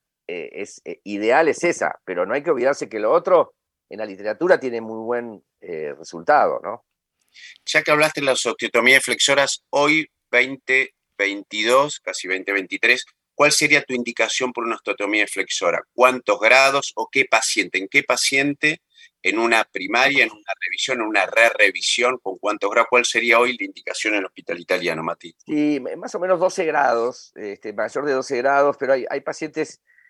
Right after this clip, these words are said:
Speaker 1: eh, que puede estar en el borde y puede ser un poquito menos, pero como en, si hace una re-re y vos no le encontrás otra, otro, otra falla que esa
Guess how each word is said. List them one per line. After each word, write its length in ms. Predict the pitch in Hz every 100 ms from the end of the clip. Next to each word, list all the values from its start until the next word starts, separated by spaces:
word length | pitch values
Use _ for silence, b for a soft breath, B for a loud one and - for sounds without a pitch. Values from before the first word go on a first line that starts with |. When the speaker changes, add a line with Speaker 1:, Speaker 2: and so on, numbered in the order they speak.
| b b _ -
Speaker 1:
eh, 220 | 107 101
que 120 | 123
puede 180 | 120 135
estar 220 | 139 143
en 100 | 143
el 120 | 131 120
borde 360 | 147 151 147
y 40 | 143
puede 180 | 123
ser 120 | 123 131
un 60 |
poquito 380 | 123 - 135 139
menos, 300 | 143 147 123
pero 180 | 113 107
como 180 | 107 107
en, 100 | 107 -
si 160 | -
hace 160 | 127 -
una 160 | 135 123
re-re 520 | 120 120 147 143 107
y 100 | 104
vos 120 | 127
no 80 | 143
le 60 |
encontrás 400 | 131 123 123 139
otra, 180 | 131 113 -
otro, 360 | 123 131 117
otra 260 | 120 127 127
falla 360 | - 139 123
que 200 | 107 117
esa 400 | 151 - 165 -